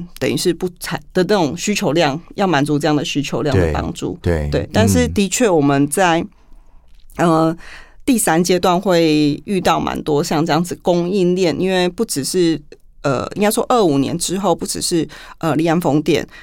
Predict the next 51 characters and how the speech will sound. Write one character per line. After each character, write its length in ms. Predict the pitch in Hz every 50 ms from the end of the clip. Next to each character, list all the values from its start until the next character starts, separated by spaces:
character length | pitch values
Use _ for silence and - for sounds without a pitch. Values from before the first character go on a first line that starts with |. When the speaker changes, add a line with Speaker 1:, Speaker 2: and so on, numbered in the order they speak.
| - - -
Speaker 1:
包 180 | - 190 190
含 320 | 202 208 170 110 98 104 131 -
这 320 | - - 185 180 170 170 170
现 240 | 175 - 233 196 190
在 220 | 185 180 165 156
目 240 | 165 170 180 175 175
前 240 | 170 - 147 123 113
都 180 | 156 143 135
已 140 | 147 101 98
经 380 | - - 147 151 156 151 165 180
陆 160 | 190 170 175
续 180 | 175 - 180
的 160 | 151 143 120 -
在， 420 | - 165 147 123 80 71 - - -
呃， 260 | - - 110 85 - - - - - - -
开 180 | - - 185 160
发， 320 | 175 - 175 160 160 - - -
这 80 | - 185
个 80 | -
案 160 | - 196 180
子 140 | 151 - 151
都 100 | - 143
在 140 | 143 170 160
开 240 | 160 - - 127 139
出 240 | - - 143 123 147
来 160 | - - 52
了。 220 | 50 50 - - -
Speaker 2:
对。 140 | 98 87
Speaker 1:
那 260 | 76 - 170 165 - 82 - - - - - - -
在 160 | - 262 226
离 120 | 196 175 180
岸 120 | 185 175
风 120 | 214 170 165
电 160 | 170 170 156
部 140 | 170 180 160
分， 220 | - 180 165 165
甚 240 | 170 - 170 165 165
至 160 | - 170 156
苏 180 | 165 - 165 147
格 140 | 147 -
兰 200 | 117 87 58 50 50 50
啊， 220 | 50 55 50 - 87 95
然 120 | - -
后， 360 | 180 202 170 160 151 143 143 - - - - - - -
呃， 360 | 135 127 98 76 60 52 - - - - -
北 160 | - 143 151
海 220 | 175 175 - - 50
啊， 340 | 50 - - - - - -
这 140 | - 214 185
些 220 | 180 - 190 165
的 140 | 160 - -